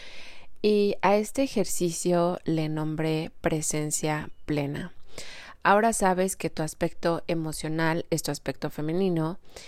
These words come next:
y tu conciencia es tu aspecto masculino. Entonces, en este ejercicio lo que vas a hacer es observar qué sientes.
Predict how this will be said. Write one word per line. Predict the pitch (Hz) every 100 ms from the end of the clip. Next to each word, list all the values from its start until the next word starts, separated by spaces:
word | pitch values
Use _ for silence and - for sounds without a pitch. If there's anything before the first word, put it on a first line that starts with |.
| - -
y | - 175
tu | - 170 160 156 147
conciencia | 180 165 - 180 165 160
es | 156
tu | -
aspecto | 139 - 143 147 135
masculino. | 151 143 - 151 160 - 175 - - - - - - - - - - - - - 196
Entonces, | 190 190 196 196 190 185 180 -
en | 190
este | 202 226 269
ejercicio | 226 190 190 175 185
lo | 160 -
que |
vas | 156 151 156
a |
hacer | - 147 156 - - - - - -
es | 170 175 170 165 - - - - - -
observar | 196 185 - 190 185 180 202 427 - - - - - - - -
qué | 196 185 190 -
sientes. | - 180 160 151 - 165 - -